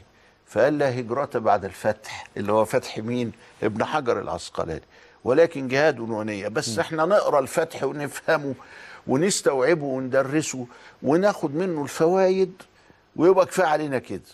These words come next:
Speaker 1: ده كلام الشوكاني في فتح ابن
Speaker 2: نعم.
Speaker 1: حجر العسقلاني المصري
Speaker 2: مم.
Speaker 1: رضي الله تعالى عنه وأرضاه. فلا ج-، لا فتح بع-، لا... لا، لا هجرة بعد الفتح، ولكن جهاد ونية.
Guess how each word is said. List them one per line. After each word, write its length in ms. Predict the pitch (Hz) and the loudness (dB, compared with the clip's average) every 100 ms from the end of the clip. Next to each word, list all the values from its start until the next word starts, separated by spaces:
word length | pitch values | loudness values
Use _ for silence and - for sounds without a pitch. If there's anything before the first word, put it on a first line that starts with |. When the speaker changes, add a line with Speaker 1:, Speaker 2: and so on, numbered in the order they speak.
| _ _ _ | _ _ _
Speaker 1:
ده 180 | 101 117 | -2 -2
كلام 340 | - - 127 | 0 2 2
الشوكاني 760 | 113 - 92 90 - 117 113 110 - - _ | 0 -6 -6 -6 0 2 2 -2 -12 -20 _
في 240 | - 98 | -10 -8
فتح 640 | 92 - 117 - - - - - _ _ _ _ 127 | -6 -4 -4 -4 -8 -8 -12 -20 _ _ _ _ -2
ابن 100 | 117 | 0
Speaker 2:
نعم. 120 | 107 | -2
Speaker 1:
حجر 380 | 123 127 107 101 | 0 2 2 2
العسقلاني 680 | 90 92 - - 120 113 | 0 -2 -4 0 0 0
المصري 540 | 95 98 135 - - - - 110 | -2 -2 -2 -2 -10 -14 -16 -8
Speaker 2:
مم. 140 | 98 | -2
Speaker 1:
رضي 320 | 127 113 110 | -2 0 0
الله 280 | 101 110 101 - | 0 -2 -4 -4
تعالى 360 | 82 104 92 | 0 2 0
عنه 240 | 71 98 82 | -4 -6 -10
وأرضاه. 500 | 80 - - - - 123 139 - - - - - - | -12 -14 -16 -20 -20 -20 -20 -20 -20 -20 -20 -20 -4
فلا 840 | 107 117 113 - _ _ 107 165 | 4 4 4 -2 _ _ 0 0
ج-، 120 | 139 131 | 2 -2
لا 200 | 127 147 | 2 2
فتح 380 | 180 175 - - | 2 -4 -8 -6
بع-، 300 | 107 107 104 | 0 0 0
لا... 240 | 110 127 120 | 0 2 2
لا، 340 | 127 147 120 | 2 0 0
لا 260 | 120 139 156 | -2 0 -2
هجرة 360 | 147 127 104 - | -2 0 0 0
بعد 300 | 95 95 85 | 0 0 -2
الفتح، 600 | - 113 104 - - - _ _ _ _ - - | -6 -6 -6 -12 -20 -20 _ _ _ _ -20 0
ولكن 580 | 113 139 156 117 120 98 | 2 4 2 -2 -6 -4
جهاد 640 | 95 110 190 196 240 208 - | -4 0 0 2 0 0 -10
ونية. 480 | 104 107 104 92 73 | -6 -4 -2 -4 -8